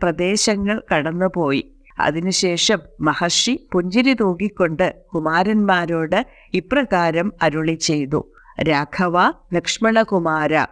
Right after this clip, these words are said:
നിങ്ങൾ എന്റെ വാക്കുകൾ കേട്ടാലും വിശപ്പും ദാഹവും എന്തെന്നറിയാതെ വളർന്ന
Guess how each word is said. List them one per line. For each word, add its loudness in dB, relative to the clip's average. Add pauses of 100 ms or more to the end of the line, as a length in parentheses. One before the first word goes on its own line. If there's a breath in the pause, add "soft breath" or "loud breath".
(300 soft breath)
നിങ്ങൾ 0 (140)
എന്റെ 4
വാക്കുകൾ 0
കേട്ടാലും 0 (340 soft breath)
വിശപ്പും 0
ദാഹവും 0
എന്തെന്നറിയാതെ 2
വളർന്ന -2